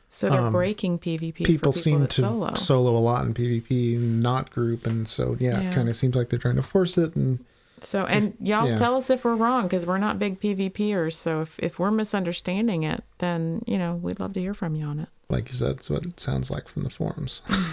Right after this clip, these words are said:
Speaker 1: Well, yeah, there's a lot of people unhappy, but it didn't, they didn't go into detail, "I solo," or "I play on teams,"
Speaker 2: Right.
Speaker 1: or "This is why." And there's whole threads develop, um,
Speaker 2: So were they all
Speaker 1: dedicated.
Speaker 2: stalkers?
Speaker 1: I didn't even, they don't
Speaker 2: <laughs>
Speaker 1: even
Speaker 2: I'm
Speaker 1: tell
Speaker 2: just
Speaker 1: you
Speaker 2: kidding.
Speaker 1: that. There were just some little one-line
Speaker 2: <laughs>
Speaker 1: comments.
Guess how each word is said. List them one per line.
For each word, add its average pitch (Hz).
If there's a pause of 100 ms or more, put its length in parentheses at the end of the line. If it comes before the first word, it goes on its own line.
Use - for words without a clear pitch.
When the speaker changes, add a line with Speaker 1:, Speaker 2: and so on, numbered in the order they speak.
(280)
Speaker 1:
Well, 214
yeah, 196
there's 196
a 190
lot 170
of 170
people 160
unhappy, 156
but 170
it -
didn't, 175
they 185
didn't 180
go 175
into 170
detail, 170
"I 147
solo," 196
or 160
"I 156
play 156
on 147
teams," 117
Speaker 2:
Right. -
Speaker 1:
or 156
"This 165
is 151
why." 175 (380)
And 185
there's 165
whole 190
threads 165
develop, 147
um, 147 (380)
Speaker 2:
So 120
were 117
they 110
all 113
Speaker 1:
dedicated. 175
Speaker 2:
stalkers? - (720)
Speaker 1:
I 185
didn't 175
even, 160 (200)
they 208
don't 226
Speaker 2:
<laughs> -
Speaker 1:
even 214
Speaker 2:
I'm 202
Speaker 1:
tell 220
Speaker 2:
just 226
Speaker 1:
you 247
Speaker 2:
kidding. -
Speaker 1:
that. 143
There 180
were 180
just 180
some 185
little 175
one-line 170
Speaker 2:
<laughs> -
Speaker 1:
comments. 180